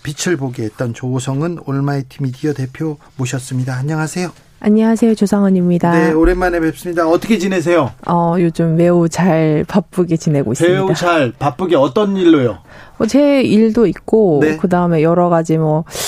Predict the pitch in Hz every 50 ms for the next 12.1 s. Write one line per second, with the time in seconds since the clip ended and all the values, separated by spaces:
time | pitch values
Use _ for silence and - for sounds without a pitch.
0 | - - - - - 180 180 180 180 170 - 147 165 - 170 165 160 151 160 170
1 | 180 - 214 190 180 170 175 - 175 - 139 - - 165 156 - 156 156 156 156
2 | - - 190 190 - - 196 180 175 156 135 147 - 151 143 - - - 165 165
3 | 185 214 226 214 185 - - - - 131 131 165 170 175 180 170 _ - - 147
4 | 139 131 - - 123 120 120 - 147 170 170 160 175 160 - - 170 165 165 -
5 | - 156 147 147 139 - - - - 165 180 190 190 185 185 180 - 180 190 165
6 | 165 170 - - 208 180 180 170 139 147 170 190 196 214 214 214 196 165 202 190
7 | 170 190 190 185 175 160 175 175 160 160 165 160 151 - 165 165 156 147 190 185
8 | 151 160 165 180 175 165 165 131 135 143 139 175 175 170 - - 196 202 185 175
9 | 160 160 170 175 160 - - - 180 175 170 170 196 214 - - - 226 226 233
10 | 226 202 240 240 233 233 233 214 190 208 220 226 226 233 226 226 214 196 190 -
11 | - 170 175 185 185 - 156 147 135 113 - - - - - - 160 165 151 127
12 | 101